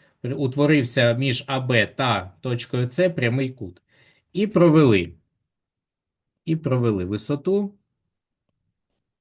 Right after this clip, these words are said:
І позначили, що це в нас висота. Позначили, що це в нас висота.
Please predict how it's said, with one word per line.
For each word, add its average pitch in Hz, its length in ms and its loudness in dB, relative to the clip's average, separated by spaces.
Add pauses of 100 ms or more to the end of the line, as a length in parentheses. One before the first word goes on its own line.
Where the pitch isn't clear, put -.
(120)
І 160 120 -4
позначили, 135 680 -4
що 104 200 -10
це 139 200 -4
в 135 80 -4
нас 113 280 -4
висота. 113 680 -6 (1800)
Позначили, 135 600 -2
що 104 200 -4
це 117 180 0
в 120 80 6
нас 117 240 2
висота. 107 600 -4